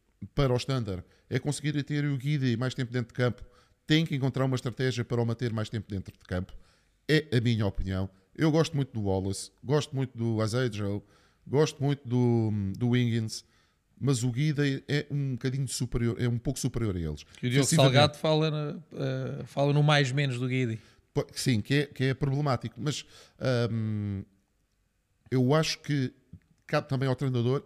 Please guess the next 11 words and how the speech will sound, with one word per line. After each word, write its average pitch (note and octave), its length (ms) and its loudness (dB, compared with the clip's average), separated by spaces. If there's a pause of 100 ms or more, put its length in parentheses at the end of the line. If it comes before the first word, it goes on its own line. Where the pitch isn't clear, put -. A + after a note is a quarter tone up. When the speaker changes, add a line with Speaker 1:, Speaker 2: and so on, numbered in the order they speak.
Speaker 1:
encontrar C#3+ 440 -6
uma B2+ 120 -6
estratégia A#2+ 640 -6 (720)
para C3 200 2
o B2+ 60 2
colocar A#2+ 400 -2
dentro A#2+ 240 0
do A2+ 100 -4
Speaker 2:
Claro. D#2+ 140 -6
Speaker 1:
campo. C3+ 240 0 (500)
Ah, A2+ 540 2